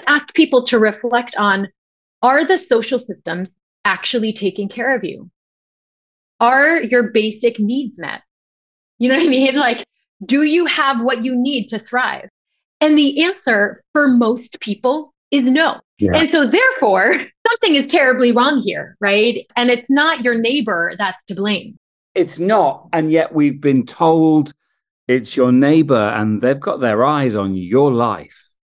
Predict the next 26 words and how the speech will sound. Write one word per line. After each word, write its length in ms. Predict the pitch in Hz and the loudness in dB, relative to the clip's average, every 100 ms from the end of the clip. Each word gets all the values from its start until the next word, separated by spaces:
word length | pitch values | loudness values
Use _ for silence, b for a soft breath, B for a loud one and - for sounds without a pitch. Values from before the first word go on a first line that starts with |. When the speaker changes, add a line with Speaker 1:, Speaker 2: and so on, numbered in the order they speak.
| _ | _
Speaker 2:
and 200 | 101 98 | -6 -4
your 300 | 92 135 156 | 0 0 0
joy. 580 | 131 117 113 87 78 80 _ _ _ _ - | -2 -2 -2 -2 -8 -16 _ _ _ _ -4
And 160 | 139 | 0
as 120 | 131 117 | 0 -4
soon 400 | - 180 196 202 | -4 0 0 0
as 140 | 165 | -2
we 160 | 175 165 | -2 -2
can 240 | 156 151 | -2 -2
come 300 | - 147 147 | 0 -2 -2
together, 600 | 143 131 120 95 87 - _ _ _ _ _ - | -4 -6 -6 -6 -8 -12 _ _ _ _ _ -18
as 120 | 107 | -16
soon 360 | - - 175 196 | -12 -2 -2 -2
as 160 | 165 | -4
we 160 | 175 151 | -4 -4
can 400 | - 131 120 - _ _ | -2 -2 -2 -4 _ _
share 840 | - - - 170 165 156 123 101 - | -20 -14 0 2 2 2 0 -2 -4
our 300 | 110 110 110 - | 0 2 0 -2
aspirations 800 | 135 - 131 131 147 143 139 123 | -6 -6 -2 2 2 0 -2 0
and 160 | 120 | 2
our 180 | 117 113 | 2 0
humanity, 1200 | 110 - 113 120 139 139 123 - 95 82 80 - - | -4 -2 2 2 2 0 0 -6 -10 -10 -12 -16 -14
that 320 | 101 120 - | -6 -6 -2
those 300 | 151 185 170 | 0 0 -2
things 340 | 208 190 127 | -2 0 -2
will 500 | 117 127 127 113 107 | 0 2 2 2 -2